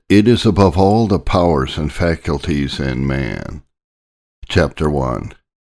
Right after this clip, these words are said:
Of the Difficulty of Faith, how hard it is to attain to believe. Now that I have shown you the use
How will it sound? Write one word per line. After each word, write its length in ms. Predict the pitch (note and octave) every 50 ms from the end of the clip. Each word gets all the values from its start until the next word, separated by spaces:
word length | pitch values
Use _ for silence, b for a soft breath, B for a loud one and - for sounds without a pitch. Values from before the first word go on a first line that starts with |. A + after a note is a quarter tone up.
| _ _
Of 140 | - F#2+ D#2+
the 100 | - G2
Difficulty 760 | D#2+ - - - - G2+ - - G2+ F#2 E2 - F2+ D#2+ F#2
of 220 | F#2 F2+ F2+ -
Faith, 420 | - - C#2 A#1+ G#1+ G1+ A1+ - -
how 220 | F2+ E2 E2 D#2+
hard 480 | D#2 - - F#2 F2+ F#2 F#2 F#2 F2+ E2
it 160 | E2+ E2+ E2+
is 340 | E2+ F2+ F2+ E2+ E2 D#2+ -
to 240 | - - F2 D#2 D2
attain 680 | D#2 - - - F#2+ F2 D#2 C#2+ C#2 C2+ B1+ B1+ B1+ -
to 120 | - F#2 D#2
believe. 640 | C2+ D#2 D2+ D2 C#2+ B1 G1+ G1+ G1+ - - - - _ _ _ _ _ _ _ _ _ _ _ _ _ _ -
Now 480 | F2 D#2+ E2+ G2 G2+ A2+ A#2+ B2+ B2
that 260 | A#2 G2 F#2 G#2+ G2 F2
I 160 | F2+ F#2 F#2+
have 160 | E2+ D#2+ C#2+
shown 560 | - - - - - F#2 F#2 G2 G#2+ G2+ F#2
you 380 | E2+ C#2+ C#2 D2+ D2+ D2+ E2 F2
the 240 | D2+ - F2 E2+ F2
use 600 | E2+ E2+ F2 G#2 G#2+ F#2+ G2 - - - -